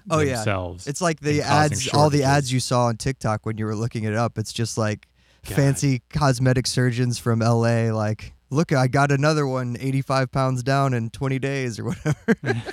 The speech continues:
Speaker 2: Yeah, yeah, yeah. The, it, it's weird because I know those people who they're advertising to. 'Cause it was, like, that was the thing, that it was,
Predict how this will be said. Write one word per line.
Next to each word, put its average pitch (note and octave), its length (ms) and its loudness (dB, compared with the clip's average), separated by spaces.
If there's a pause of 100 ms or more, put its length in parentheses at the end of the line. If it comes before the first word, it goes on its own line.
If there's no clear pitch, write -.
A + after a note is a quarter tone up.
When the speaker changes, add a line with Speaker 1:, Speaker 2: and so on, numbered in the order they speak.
(1300)
Speaker 2:
Yeah, C3+ 220 4
yeah, A2 320 0
yeah. G2+ 300 -4
The, A#2+ 420 0 (580)
it, D#3+ 180 4
it's D3+ 240 0
weird C#3+ 480 2
because B2 420 0
I A#2 120 2
know B2 260 2
those A#2+ 260 0
people A2 640 -4
who C3+ 220 -2
they're A2+ 180 0
advertising G2 800 -6
to. F2 340 -12 (400)
'Cause C3+ 160 0
it D#3+ 100 4
was, C#3 280 -4 (100)
like, D#3 200 0
that B3 100 4
was G#3 140 2
the B2+ 100 0
thing, E3+ 300 0
that A2+ 160 0
it A#2+ 100 4
was, G#2 340 -4